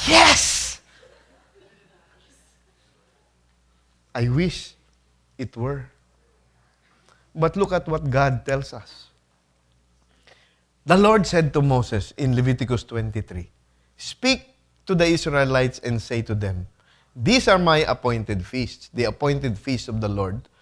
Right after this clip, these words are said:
which you are to proclaim as sacred assemblies. There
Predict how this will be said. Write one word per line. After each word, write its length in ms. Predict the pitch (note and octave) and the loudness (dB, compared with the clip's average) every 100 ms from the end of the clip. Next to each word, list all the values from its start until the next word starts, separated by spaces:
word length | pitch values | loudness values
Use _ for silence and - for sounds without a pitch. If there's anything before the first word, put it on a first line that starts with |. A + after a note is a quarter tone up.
| _ _ G3+ | _ _ 0
which 240 | C#4+ - | 0 2
you 80 | A#3 | 2
are 160 | G#3 G3 | 2 2
to 160 | F3+ | -4
proclaim 640 | - D3 - A#2+ B2 C#3 - | -2 -4 -2 -2 -2 -4 -4
as 160 | A#2+ | -6
sacred 800 | - - - G3 G3 - A2+ G2 - | -6 -14 -6 -6 -6 -6 -4 -4 -8
assemblies. 720 | A2 - B2+ A#2+ G2 F#2 - _ _ _ _ _ _ C3 | -16 -10 -8 -6 -6 -10 -16 _ _ _ _ _ _ 4
There 160 | F3 | 6